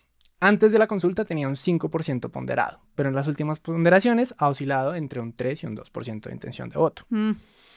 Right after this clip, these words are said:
Speaker 1: Eso quiere decir que el electorado de centro no ve en Fajardo y Claudia candidatos competitivos. Esto lo ha capitalizado Paloma,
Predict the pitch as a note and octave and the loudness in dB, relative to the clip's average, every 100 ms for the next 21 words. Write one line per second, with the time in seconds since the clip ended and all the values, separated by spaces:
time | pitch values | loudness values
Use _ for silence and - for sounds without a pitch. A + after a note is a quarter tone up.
0 | _ - _ _ - G#3 B3 B3+ B3 G#3 | _ -20 _ _ -2 0 4 4 4 2
1 | F#3 F3+ F3+ - G#3 D3 D#3 F3 D3 C3+ | 2 2 2 4 6 6 4 0 -4 -4
2 | C#3 D#3 E3 D#3+ F3+ E3 - E3 E3+ E3+ | -4 -2 0 2 2 2 -2 -4 -2 0
3 | D3 C3 B2 - C3+ B2+ C3 C#3+ C#3 A#2+ | 2 2 -2 0 2 2 -2 -4 -4 -6
4 | - - A#2+ - C3 - F3 - - _ | -10 -12 -10 -8 -8 -4 -6 -6 -18 _
5 | A3 A3+ B3+ A#3 F3+ E3+ G3 E3 A#2+ C3+ | 6 8 8 8 4 2 2 4 4 2
6 | B2+ A2+ | 0 -2